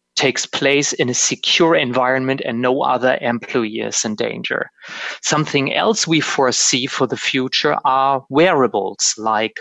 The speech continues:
vests that include sensors that can detect temperatures, noise levels,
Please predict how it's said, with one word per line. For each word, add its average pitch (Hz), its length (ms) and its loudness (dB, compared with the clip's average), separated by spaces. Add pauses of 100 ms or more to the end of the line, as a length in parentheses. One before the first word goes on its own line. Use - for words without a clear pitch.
vests - 640 -2
that 110 380 0 (340)
include 127 480 0
sensors 139 920 2 (400)
that 117 300 0
can 127 220 -2
detect - 640 -6
temperatures, 127 880 0
noise 127 480 2
levels, 123 920 0